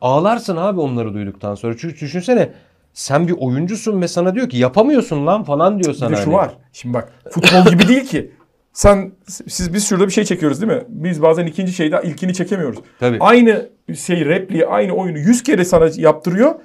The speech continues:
Speaker 2: Sen, e, sen ama hepsinde aynı iyi oynayamıyorsun ki. Yani öyle bir robot yok ki.
Speaker 1: Hatta belki içinde de şunun kaygısını bile duyuyorsun. "Ulan demin ki daha iyiydi."
Speaker 2: Heh.
Speaker 1: diyorsun. O kötü bir şey zaten. En kötüsü o.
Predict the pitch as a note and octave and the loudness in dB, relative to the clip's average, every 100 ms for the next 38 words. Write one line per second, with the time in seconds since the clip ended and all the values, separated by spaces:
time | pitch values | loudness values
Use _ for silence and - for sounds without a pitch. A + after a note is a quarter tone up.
0 | _ - F3+ - F3 G#3 G3 - G#3 G3+ | _ -8 -6 -2 -2 4 2 4 2 2
1 | - F3 F3+ G#3 F#3+ G3 G3+ G#3 G#3 G#3 | 0 -6 0 0 2 0 2 2 2 2
2 | G#3+ A3 E4+ E4+ E3 - _ _ - A#2+ | 0 -2 -8 -6 -6 -8 _ _ -14 -10
3 | C#3+ D3 D3+ D#3 C#3+ D3+ E3+ C#4+ F4 - | -2 0 0 0 2 4 4 0 -4 -4
4 | D#4+ - D#3 A#2+ A#2+ C#3+ D3 C#3+ - D3+ | -6 2 2 4 0 -2 -4 -12 -6 -2
5 | F#3+ F#3 - D#3+ F#3 - C#3+ D3 C#3+ F3 | -2 -2 -4 -4 -4 0 0 0 -2 -4
6 | E3+ C#3 A#2 G#2 G2+ D3 D#3 G2+ F3+ G3+ | -2 -2 -2 -4 -8 -4 -4 -2 -4 -4
7 | C3 A2 C#3+ A3+ A3 E3 F3+ B2 A#2 A2+ | -6 -4 2 2 2 2 2 2 0 -2
8 | A#2 G2+ F2+ - B2 F#3 F3+ G3 D3+ B2+ | -10 -10 -14 -12 -6 -2 -2 -2 -4 -6
9 | A2 G#2 F#2+ G2 G#2+ A#2 B2+ - - G2+ | -6 -6 -6 -8 -8 -8 -10 -14 -10 -8
10 | F2 | -10